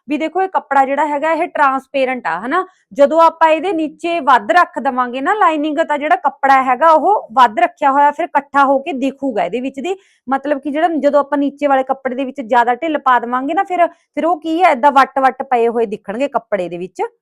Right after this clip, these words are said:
ਕਿਉਂਕਿ ਇਹ ਕੱਪੜਾ ਟਰਾਂਸਪੇਰੈਂਟ ਆ, ਇਸ ਕਰਕੇ ਆਪਾਂ ਇਹਦੇ ਵਿੱਚ ਵੱਧ ਨਹੀਂ ਰੱਖਾਂਗੇ। ਐਂਡ ਤੇ ਆ ਕੇ ਆਪਾਂ ਕਿਵੇਂ ਕਟਿੰਗ ਕਰਨੀ ਆ ਸਹੀ ਤਰੀਕੇ ਨਾਲ, ਉਹ ਤੁਸੀਂ ਐਂਡ ਤੱਕ ਵੀਡੀਓ ਜ਼ਰੂਰ ਦੇਖਣੀ ਹੈਗੀ।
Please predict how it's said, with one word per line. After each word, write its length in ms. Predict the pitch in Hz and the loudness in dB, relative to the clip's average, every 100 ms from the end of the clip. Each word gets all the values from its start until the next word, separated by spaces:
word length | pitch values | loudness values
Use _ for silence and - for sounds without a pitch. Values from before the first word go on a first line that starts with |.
| _ _ 277 | _ _ -6
ਕਿਉਂਕਿ 200 | 254 294 | -6 -6
ਇਹ 60 | |
ਕੱਪੜਾ 340 | 302 - 269 285 | -8 -4 -2 0
ਟਰਾਂਸਪੇਰੈਂਟ 720 | 277 240 220 - 214 202 214 | 2 0 -2 -6 -8 -6 -2
ਆ, 100 | 339 - _ _ | -2 -2 _ _
ਇਸ 180 | 226 254 | -8 -6
ਕਰਕੇ 340 | - 254 254 269 | -4 -4 -2 -2
ਆਪਾਂ 280 | 269 269 | -2 -2
ਇਹਦੇ 140 | 262 294 | -2 -4
ਵਿੱਚ 180 | 311 311 | -8 -4
ਵੱਧ 320 | 254 202 220 | -2 -2 -4
ਨਹੀਂ 160 | 311 262 | -4 -6
ਰੱਖਾਂਗੇ। 540 | - - 269 339 370 - _ _ _ - | -8 -8 -6 -4 -4 -6 _ _ _ -6
ਐਂਡ 240 | 262 269 | -4 -4
ਤੇ 180 | 302 381 | -2 0
ਆ 100 | 330 | 0
ਕੇ 160 | 311 330 | 0 -2
ਆਪਾਂ 380 | 311 311 330 | -2 0 -2
ਕਿਵੇਂ 360 | 330 302 269 277 | -2 -6 -6 -6
ਕਟਿੰਗ 360 | 277 285 294 285 | -4 -4 -4 -2
ਕਰਨੀ 320 | 294 269 285 | -2 -2 -4
ਆ 60 | 302 | -6
ਸਹੀ 300 | 302 269 285 | -6 -6 -8
ਤਰੀਕੇ 380 | 277 254 - 277 | -10 -12 -10 -6
ਨਾਲ, 120 | 269 | -4
ਉਹ 300 | - 262 302 | -4 -4 -4
ਤੁਸੀਂ 260 | 311 294 311 | -6 -10 -4
ਐਂਡ 200 | - 233 | -4 -4
ਤੱਕ 260 | 269 302 269 | -8 -8 -10
ਵੀਡੀਓ 260 | 247 262 | -12 -10
ਜ਼ਰੂਰ 380 | 269 240 214 240 | -10 -10 -10 -10
ਦੇਖਣੀ 420 | 240 277 - 277 294 | -10 -12 -10 -10 -10
ਹੈਗੀ। 280 | 277 320 | -8 -10